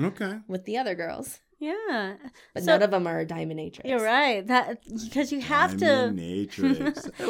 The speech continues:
Speaker 1: like it.
Speaker 3: Because you have to put yourself in a sort of a different kind of category with your
Speaker 2: Yes.
Speaker 3: looks, with your name, with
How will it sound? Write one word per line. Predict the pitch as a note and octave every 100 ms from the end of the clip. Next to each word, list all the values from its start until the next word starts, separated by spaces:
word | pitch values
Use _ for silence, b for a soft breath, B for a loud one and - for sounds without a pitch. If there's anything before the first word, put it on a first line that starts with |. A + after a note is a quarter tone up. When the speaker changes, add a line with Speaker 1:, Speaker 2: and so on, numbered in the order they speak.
| A3
Speaker 1:
like | A#3+ D4 D#4+ F#4+
it. | F#3+
Speaker 3:
Because | E4 G4+ G4
you | G4 G4+
have | F4+ G4+ A4+
to | A4+
put | - E4
yourself | D#4+ D#4 D4+ C#4 C4+ -
in | C4+ C4+
a | B3+ A#3 -
sort | D4 C#4
of | C4+ A#3+
a |
different | G3+ B3+ B3+ C4 A3+
kind | A3+ A#3 G#3
of | G3
category | B3 A#3 G#3+ F#3 E3+ F3+ B B -
with | G3+ E3+
your | G#3
Speaker 2:
Yes. | F#3+
Speaker 3:
looks, | G#3+ A3+ G#3 - -
with | G3 -
your | F3+ F#3
name, | F#3+ G#3 G#3 G3+ G3 F#3
with | F3+